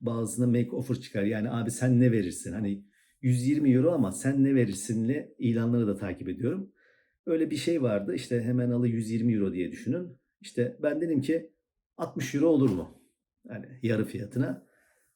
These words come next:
Satıcı dedi ki, "Seksen euro olur." Ben de düşündüm. "Ben," dedim, "alayım, çok temiz gözüküyor." <laughs> Tamam mı? Sonrasında ben bunu seksen euroya aldım.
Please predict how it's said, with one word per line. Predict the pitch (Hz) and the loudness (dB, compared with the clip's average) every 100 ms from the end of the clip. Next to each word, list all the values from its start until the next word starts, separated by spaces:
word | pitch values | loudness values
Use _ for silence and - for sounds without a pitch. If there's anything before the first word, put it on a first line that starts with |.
| _ | _
Satıcı | - 165 170 156 | -2 -2 -2 -2
dedi | 185 185 | -2 0
ki, | - 185 | 0 -4
"Seksen | - 202 196 202 190 135 | -2 -2 2 2 4 4
euro | 170 | 6
olur." | 160 101 - - _ _ _ _ _ _ _ | 4 2 -4 -14 _ _ _ _ _ _ _
Ben | 160 131 | -6 -4
de | 127 | -4
düşündüm. | 127 107 104 120 - _ _ _ _ _ _ _ _ | -6 -4 -2 -2 -6 _ _ _ _ _ _ _ _
"Ben," | 120 120 131 | -10 0 2
dedim, | 127 131 | 4 6
"alayım, | 127 131 104 | 8 6 6
çok | - 131 - | 0 -6 0
temiz | 120 95 | 0 0
gözüküyor." | 98 87 - 110 107 | -4 -8 -10 -14 -16
<laughs> | _ | _
Tamam | 120 127 135 | -2 -2 0
mı? | 101 95 - _ _ _ 196 196 - - | -4 -6 -14 _ _ _ -6 -6 -6 -18
Sonrasında | - 185 170 127 143 143 | -8 -4 -2 -2 -4 -4
ben | 143 | -4
bunu | 143 131 | -2 0
seksen | 135 127 127 113 | 0 0 0 0
euroya | 95 98 - | -2 -6 -4
aldım. | 147 147 127 131 - | 0 4 4 2 -4